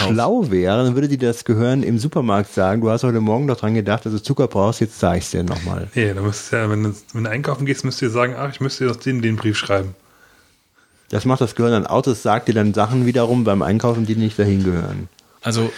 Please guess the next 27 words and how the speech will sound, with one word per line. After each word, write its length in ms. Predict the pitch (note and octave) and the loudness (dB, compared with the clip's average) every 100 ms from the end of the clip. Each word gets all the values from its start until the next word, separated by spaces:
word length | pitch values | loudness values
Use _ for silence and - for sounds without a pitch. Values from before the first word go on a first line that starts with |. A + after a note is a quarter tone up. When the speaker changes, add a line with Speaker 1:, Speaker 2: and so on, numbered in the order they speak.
| - - | -12 -2
Speaker 2:
Und, 220 | A2 A2 | 0 2
Speaker 1:
äh, 160 | A2+ A#2 | 4 4
Speaker 2:
äh, 40 | |
Speaker 1:
in 60 | G#2+ | 4
so 160 | F3+ | 2
Situationen, 680 | F3 A#2 G#2 - G#2 G#2 F3+ | 0 0 0 0 0 2 2
ja, 160 | A#2 A#2+ | 2 2
Speaker 2:
ja. 60 | |
Speaker 1:
wir 60 | G2+ | 2
sind 120 | G#2 | 0
ja 60 | G#2 | 0
hier 100 | G2 | 0
im 80 | G2 | -2
Brainstorm 400 | F#2+ - C#3+ B2+ | -4 -4 -2 -2
und 80 | |
nicht 100 | F#2+ | -2
im 80 | F#2+ | -4
Deep 160 | G#2 - | -4 -6
Thought, 200 | D3+ F3 - | -8 -10 -4
Speaker 2:
Mhm. 400 | A2 G#2+ G#2+ A#2+ | 2 4 4 4
Speaker 1:
ähm, 420 | A2 A2 A2+ A2+ - - - | 4 4 2 -2 -8 -20 -18
Speaker 3:
Tausch 240 | - - - | -12 -8 -4
doch 100 | A2 | -4
einfach 200 | G2 G#2+ | -4 -4
dein 140 | A2 A2+ | 0 0
Gehirn 260 | A#2 F3 | 2 2
aus. 300 | D3+ G2+ - | 0 -4 -8